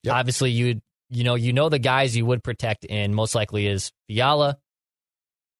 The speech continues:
Speaker 2: Probably the only one you really are, are really cemented in protecting.
Speaker 1: Mm-hmm.
Speaker 2: And then everyone else, it's interchangeable after your no-movement clause guys that you have to protect in Parise, Suter,
Speaker 1: But what
Speaker 2: Spurgeon.
Speaker 1: defenseman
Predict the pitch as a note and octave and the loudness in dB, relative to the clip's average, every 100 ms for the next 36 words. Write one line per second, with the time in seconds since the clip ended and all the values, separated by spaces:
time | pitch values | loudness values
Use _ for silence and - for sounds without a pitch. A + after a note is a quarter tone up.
0 | _ - B3+ G#3 G3+ G3 F#3 F3 F3 D#3+ | _ 0 4 4 4 4 4 4 4 4
1 | D3+ D3 C#3 C3 C#3+ C3+ B2 - _ - | 4 2 0 2 2 2 0 -6 _ -2
2 | - C#3 C#3 C3 C3 A#2+ A2+ A#2+ G2 F#2 | 0 2 2 2 0 0 -4 -4 -6 -4
3 | A#2 - B2 A2 G#2+ G#2 C3+ E3 G3+ - | -6 -6 -4 0 2 2 2 0 -4 -12
4 | _ _ C3+ C3 B2+ C#3 C#3 C#3 C3+ C3+ | _ _ -4 0 2 4 4 2 2 -2
5 | - E3 E3+ D3 G#3+ A#3+ - - - _ | -4 -2 2 4 4 2 0 -6 -10 _
6 | D3 D#3+ - F3+ F#3 - E3+ A#3+ E3 G#2+ | -8 -6 -2 0 0 2 0 0 0 2
7 | C3 D3 C#3 D3 D3 F3+ G3 - B2 A#2 | 0 0 0 2 2 0 0 0 0 2
8 | A#2 A#2 A#2 B2+ B2+ B2 - B2 B2+ A#2+ | 0 0 0 0 -2 -6 -6 -4 -2 -4
9 | A2 C3 B2+ B2+ A#2+ - B2+ B2 D3 E3 | -4 -2 0 0 -2 -2 0 2 4 6
10 | - A2+ D#3+ A#2+ C#3+ B2 | 4 2 2 2 2 0